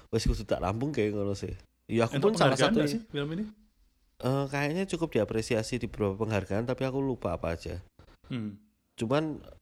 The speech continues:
Speaker 1: nah aku pun nonton karena itu, karena wah film ini diapresiasinya cukup tinggi, di endorse-nya
Speaker 2: Hmm.
Speaker 1: cukup tinggi. Jadi aku akan berusaha menyelesaikannya, karena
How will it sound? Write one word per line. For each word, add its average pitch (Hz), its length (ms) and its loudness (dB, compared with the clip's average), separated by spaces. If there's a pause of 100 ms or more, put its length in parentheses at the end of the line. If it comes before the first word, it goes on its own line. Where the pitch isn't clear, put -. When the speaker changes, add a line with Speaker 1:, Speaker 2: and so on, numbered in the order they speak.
Speaker 1:
nah 123 180 -4
aku 151 220 0
pun 262 160 -2
nonton 190 320 -2
karena 139 240 0
itu, 135 240 -2
karena 110 480 -4 (260)
wah 104 220 -2
film 101 320 -2
ini 147 160 -4
diapresiasinya 104 840 0
cukup 131 240 -6
tinggi, 98 540 -6
di 90 160 -2
endorse-nya 113 400 0
Speaker 2:
Hmm. 127 80 -2
Speaker 1:
cukup 113 160 -4
tinggi. 98 320 -4
Jadi 95 240 -2
aku 131 240 -2
akan 123 180 -2
berusaha 101 300 -2
menyelesaikannya, 92 680 -4
karena - 220 -12